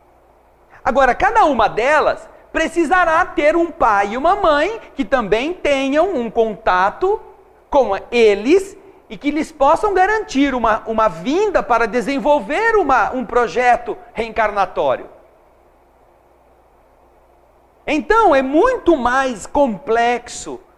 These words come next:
você preparar uma, olha, uma reencarnação de um traficantezinho, um bandidinho desses que não faz diferença nenhuma, a não ser o mal que ele pratique,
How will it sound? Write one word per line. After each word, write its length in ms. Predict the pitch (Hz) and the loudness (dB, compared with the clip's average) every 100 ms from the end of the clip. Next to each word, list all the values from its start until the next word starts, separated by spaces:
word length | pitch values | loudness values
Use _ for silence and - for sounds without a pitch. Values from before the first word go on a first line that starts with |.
| _ _ _ _ _ _ - | _ _ _ _ _ _ -10
você 280 | 196 277 | -4 -4
preparar 560 | - 320 339 311 277 254 | -2 -2 0 0 0 -2
uma, 200 | 226 220 - - _ | -2 -6 -10 -20 _
olha, 340 | 247 247 - - - - - | 0 2 0 -6 -16 -16 -2
uma 220 | 381 480 | 2 2
reencarnação 1120 | 403 403 370 359 330 330 - 302 254 151 - - - _ | 2 -2 0 0 0 -2 -2 0 0 -2 -6 -20 -20 _
de 440 | 143 233 247 220 - - _ - | -12 -6 -6 -6 -10 -20 _ -4
um 220 | 285 240 | -4 -2
traficantezinho, 1120 | 311 302 302 311 294 269 170 226 269 208 120 - _ _ _ _ _ _ _ _ | 0 0 -2 -4 -4 -6 -6 -4 -2 -4 -10 -16 _ _ _ _ _ _ _ _
um 140 | 247 | -2
bandidinho 560 | 233 311 285 226 294 302 | 0 0 -2 -4 -4 -2
desses 400 | 233 285 - 214 | 0 0 0 -6
que 140 | 262 | -10
não 80 | 247 | -6
faz 200 | 269 262 | -2 -2
diferença 440 | 240 262 285 302 311 | -2 -4 -2 -4 -4
nenhuma, 480 | 320 311 277 170 - | -4 -2 -2 -2 -2
a 80 | |
não 160 | 233 262 | 0 -2
ser 180 | 302 302 | -2 -6
o 60 | |
mal 300 | 247 247 269 | -2 2 2
que 100 | 262 | 0
ele 80 | 202 | -8
pratique, 600 | 175 156 - 285 349 147 | -4 -4 -2 -2 -2 -4